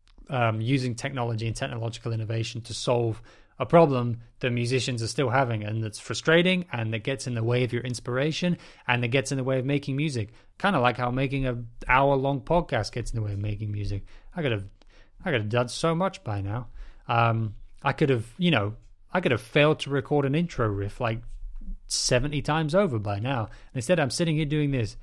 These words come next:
successfully making a podcast. I guess it's a trade-off, but <laughs> I could have been in here for this whole hour recording terrible sounding amplified acoustics <laughs> and then getting frustrated.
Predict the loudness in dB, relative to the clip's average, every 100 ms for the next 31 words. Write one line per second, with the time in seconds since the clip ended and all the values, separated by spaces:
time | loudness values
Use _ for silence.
0 | -18 -10 -4 -2 -2 0 0 0 -4 -2
1 | -2 -2 -2 -4 -6 -6 -8 -8 -10 -12
2 | -18 -18 -16 -8 0 2 2 2 -4 -4
3 | -2 0 -2 -2 6 6 6 2 8 8
4 | 8 4 6 6 4 -10 -10 -12 -20 -20
5 | -20 -18 -2 6 6 8 6 6 6 6
6 | 4 2 0 0 -4 -4 -16 _ 0 0
7 | 2 2 4 2 2 0 -2 -2 -2 -4
8 | -6 0 4 4 4 0 -2 -2 0 0
9 | -2 -4 -4 -2 -2 4 4 4 4 4
10 | 2 6 6 6 0 0 0 -2 _ _
11 | _ -12 0 4 6 8 6 6 0 -2
12 | 4 6 4 2